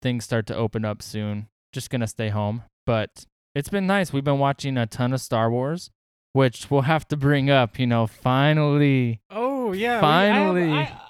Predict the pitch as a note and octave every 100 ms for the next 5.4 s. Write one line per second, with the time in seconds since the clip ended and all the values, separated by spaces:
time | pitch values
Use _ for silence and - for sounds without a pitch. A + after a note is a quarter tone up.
0 | - - _ - F4+ F4 B3 A#3+ F#3 F3
1 | F3 D3+ D#3 - D3 C#3+ C#3+ C#3 C3+ C3+
2 | C3+ C3 B2+ C3 - _ - - E3+ D3
3 | C#3+ D#3+ E3 F3 D#3 - F3+ A#3 D#4 C#4
4 | - G#3+ B2+ - _ _ _ - E3 F3
5 | D3 D3+ C#3